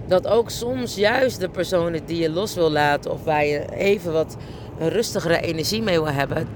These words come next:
waarvan je de energie, zeg maar, wil neutraliseren, in de koorden dan althans,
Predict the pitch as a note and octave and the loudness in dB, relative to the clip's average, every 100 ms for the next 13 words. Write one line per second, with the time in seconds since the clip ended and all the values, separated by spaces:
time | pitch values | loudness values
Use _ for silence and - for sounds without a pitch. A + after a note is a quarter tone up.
0 | - D3+ D3+ E3 D3+ D3 D3+ D3+ D3 C#3+ | 0 4 4 2 -2 -2 -2 -2 -2 -2
1 | E3+ E3 D3 D3+ D3 C#3+ - D3 - E3+ | -2 -2 -2 -4 -6 -8 -8 -8 -4 0
2 | G#3 G#3+ A3+ - - - - - G3 F3 | 2 2 -4 -8 -12 -12 -6 0 2 4
3 | F3 F3 F3+ F3 F3+ F3+ F#3 G3+ A3+ | 4 4 4 -2 -2 -4 -4 -6 -6